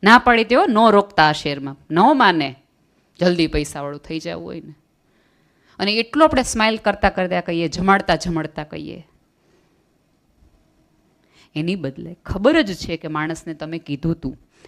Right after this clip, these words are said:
તમારો પોતાનો ભાઈ, તમારો પોતાનું આજુબાજુનું વર્તુળ, તમારા પોતાના જ પરિવારનો એકાદ સભ્ય, અને જ્યારે તમે કીધું જ તું કે આ ન કરતું એ કર્યું હોય, સાહેબ,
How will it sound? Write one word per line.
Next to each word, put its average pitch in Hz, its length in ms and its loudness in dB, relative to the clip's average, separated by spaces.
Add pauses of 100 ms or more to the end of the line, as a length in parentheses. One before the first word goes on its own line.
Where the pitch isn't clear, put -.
તમારો 156 240 -4
પોતાનો 156 440 -6
ભાઈ, 143 400 -8
તમારો 147 360 -8
પોતાનું 156 520 -8
આજુબાજુનું 151 640 -8
વર્તુળ, 139 480 -4
તમારા 156 380 -14
પોતાના 214 480 -2
જ - 160 -10
પરિવારનો 151 480 -6
એકાદ 151 240 -12
સભ્ય, - 280 -12
અને 151 100 -6
જ્યારે 180 140 -4
તમે 233 160 -4
કીધું 220 340 4
જ - 20 -20 (120)
તું 233 180 -6 (240)
કે 196 80 2
આ 180 40 2
ન 180 260 4
કરતું 202 460 -2
એ 180 40 -2
કર્યું 190 320 -2
હોય, 190 200 -2 (280)
સાહેબ, 185 300 -2